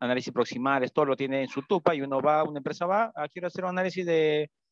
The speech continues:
de esta quinoa porque quiero ver el contenido de, no sé, pues de, de saponinas", ¿ok? Ah, eso pues, pero tupa está puesto al servicio que yo puedo pagar. Yo pago y ya sé que voy a recibir un, un, un resultado.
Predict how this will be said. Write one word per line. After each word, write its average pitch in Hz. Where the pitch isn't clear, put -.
de 156
esta 165
quinoa 185
porque 151
quiero 165
ver 170
el 160
contenido 160
de, 135
no 143
sé, 139
pues 127
de, 117
de 127
saponinas", 139
¿ok? 139
Ah, 156
eso 160
pues, 165
pero 165
tupa 220
está 160
puesto 151
al 127
servicio 139
que 139
yo 123
puedo 123
pagar. 107
Yo 135
pago 175
y 147
ya 139
sé 147
que 139
voy 139
a 139
recibir 131
un, 131
un, 127
un 127
resultado. 110